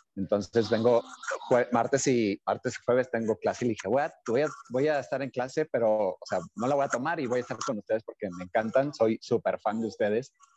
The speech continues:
Eh, sí, conozco a Monse hace mucho tiempo, yo creo que después de ti, Asia, creo,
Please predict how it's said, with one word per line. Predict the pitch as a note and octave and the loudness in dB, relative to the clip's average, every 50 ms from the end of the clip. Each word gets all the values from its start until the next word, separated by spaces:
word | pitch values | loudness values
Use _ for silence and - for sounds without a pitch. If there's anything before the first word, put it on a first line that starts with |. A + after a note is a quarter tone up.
| _ - - - - _ _ - - | _ -20 -20 -20 -20 _ _ -4 0
Eh, | - A#2 A2 - | 2 2 2 4
sí, | - D3 D#3+ G3+ F#3+ F3+ F3 | 6 8 8 10 10 8 8
conozco | - D3 C#3 D#3 D3 C#3 F3 | 6 4 4 4 4 4 4
a | |
Monse | D#3 D#3+ D#3 C#3+ D#3 | 4 4 4 4 4
hace | C#3 C3 D#3 D3 | 6 6 6 6
mucho | C3+ C#3 B2+ - C#3 - | 8 6 6 4 4 4
tiempo, | - B2 A#2 A#2+ - C3+ | 4 4 4 6 6 6
yo | C3 B2 | 6 6
creo | - B2 | 4 4
que | - C3+ | 4 4
después | A2+ G2+ - - A#2 A#2 | 4 4 4 2 4 4
de | A2 B2 | 4 4
ti, | - - A#2 A#2 A#2 A#2 | 4 4 6 6 8 8
Asia, | A#2 A2+ G2 B2+ B2+ B2 A#2 - _ | 6 6 6 4 4 4 4 2 _
creo, | - C3 G2+ G#2+ G#2 | -2 2 2 4 2